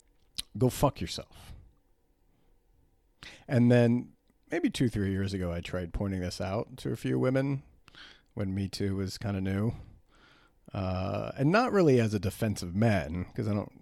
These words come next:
really give a shit about men. But it was more of a, more of like, uh, people can be shitty regardless of gender.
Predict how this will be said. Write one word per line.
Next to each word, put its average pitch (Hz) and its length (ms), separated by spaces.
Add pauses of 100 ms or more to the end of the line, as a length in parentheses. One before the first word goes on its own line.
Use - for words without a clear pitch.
really 95 240
give 92 140
a 87 40
shit 87 160
about 78 200
men. 92 580 (760)
But 120 80
it 120 40
was 120 120
more 143 280
of 113 120
a, 82 420 (1800)
more 120 260
of 92 120
like, 85 320
uh, 73 440
people 139 280
can 110 200
be 98 160
shitty 85 720 (680)
regardless 85 680
of 73 140
gender. - 560